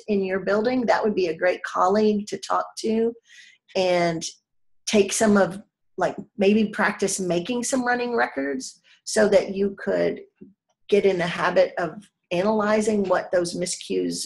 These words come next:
are, what's happening, what patterns you see. Reading recovery specialists do that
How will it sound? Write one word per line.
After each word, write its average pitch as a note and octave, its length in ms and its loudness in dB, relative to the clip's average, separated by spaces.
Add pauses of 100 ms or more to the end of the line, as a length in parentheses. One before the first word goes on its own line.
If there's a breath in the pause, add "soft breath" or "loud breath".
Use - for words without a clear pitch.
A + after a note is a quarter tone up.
(160)
are, F#3 380 2
what's E3 180 -2
happening, F3+ 640 -4 (280 soft breath)
what E3+ 160 -2
patterns F#3 460 0
you F#3+ 80 0
see. F#3 460 -4 (380 soft breath)
Reading A#3+ 280 6
recovery G#3 420 2
specialists G#3+ 640 0
do F#3+ 140 2
that F3+ 200 4